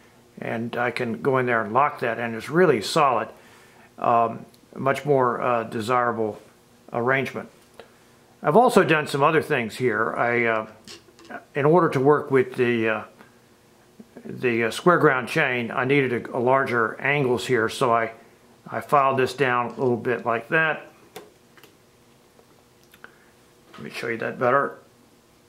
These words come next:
This is a little better picture. These small parts are really tough to see with the video, so I,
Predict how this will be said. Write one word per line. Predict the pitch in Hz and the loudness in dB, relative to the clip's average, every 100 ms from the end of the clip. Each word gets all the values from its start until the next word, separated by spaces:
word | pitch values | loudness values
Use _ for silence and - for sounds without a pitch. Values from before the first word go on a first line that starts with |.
| _ _ - _ _ _ - - - _ _ _ _ _ - - | _ _ -20 _ _ _ -20 -20 -20 _ _ _ _ _ -20 -8
This | - - | -6 -4
is | |
a | 123 | -4
little | 120 123 117 - | 0 2 0 -4
better | - 131 123 | -2 0 2
picture. | 156 139 131 107 - | 0 0 -2 -4 0
These | 196 190 | 2 4
small | - 185 147 | 6 4 4
parts | - 156 131 - | 2 2 2 -4
are | 110 | -6
really | 101 185 185 120 | -2 2 2 2
tough | - 143 - | 0 0 -2
to | - | -12
see | - 165 123 | -4 0 0
with | 110 107 | 0 -4
the | 110 | -4
video, | 131 131 107 107 | 2 2 2 -2
so | - 127 | -2 -4
I, | 113 120 | -4 -6